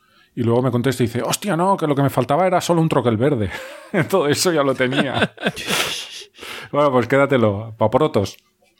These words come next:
Speaker 2: Nosotros ahora, el Perapao está el pobre ya, que ha dicho, "Bueno, ya da igual". Pero teníamos a un italiano que nos ha comentado que tiene un mil novecientos seis al que le faltan cartas.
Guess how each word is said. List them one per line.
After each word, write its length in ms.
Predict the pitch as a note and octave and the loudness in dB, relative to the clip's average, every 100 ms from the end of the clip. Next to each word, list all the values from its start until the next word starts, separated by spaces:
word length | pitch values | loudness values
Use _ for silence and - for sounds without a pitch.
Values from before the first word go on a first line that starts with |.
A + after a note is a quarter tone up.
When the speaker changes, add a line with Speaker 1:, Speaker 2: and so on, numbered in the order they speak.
| _ _ - | _ _ -10
Speaker 2:
Nosotros 400 | B2 D3 F3+ F3 | -6 -4 -2 0
ahora, 180 | F#3+ E3+ | 0 0
el 320 | D3+ C#3+ B2+ | 0 -4 -4
Perapao 440 | - B2 A#2+ C#3 D#3+ | -2 -2 0 0 0
está 220 | C3+ C#3 | -2 -6
el 80 | B2+ | -6
pobre 340 | C3+ C3+ C3 | -6 -4 -2
ya, 260 | B2+ C#3 - - | -2 -4 -6 -10
que 160 | B2+ | -6
ha 60 | A2 | -6
dicho, 260 | G#2+ - | -6 -8
"Bueno, 200 | A#2+ A#2+ A#2 | -10 -10 -10
ya 140 | B2 | -8
da 80 | A2 | -6
igual". 240 | G2 G#2 - - - _ _ | -6 -8 -10 -20 -20 _ _
Pero 220 | - B2+ A#2+ | 4 4 4
teníamos 560 | A#2+ B2 C3 D#3 D#3+ | 2 2 2 2 2
a 120 | E3 | 2
un 420 | D#3+ E3 D#3+ D#3 C#3+ | 4 4 2 2 0
italiano 600 | C3+ C3 C#3+ D3 C3+ G3 _ _ _ - _ | 2 4 6 4 0 -4 _ _ _ -20 _
que 120 | - | -2
nos 160 | A#2 A#2 | 0 0
ha 60 | C3 | 0
comentado 360 | C3+ C3 D3 | 0 2 2
que 100 | C#3+ | 2
tiene 220 | B2 B2+ | 0 0
un 80 | C3 | 0
mil 140 | C3+ C3+ | 0 2
novecientos 500 | C3 C#3+ B2+ B2+ - | 0 0 -2 -2 0
seis 280 | C3+ C#3+ | 0 2
al 100 | D3 | -2
que 80 | A#2+ | 0
le 100 | A2+ | -2
faltan 360 | - B2 B2+ A#2 | 0 -2 -2 -4
cartas. 460 | A#2 G#2 - - | -4 -4 -8 -18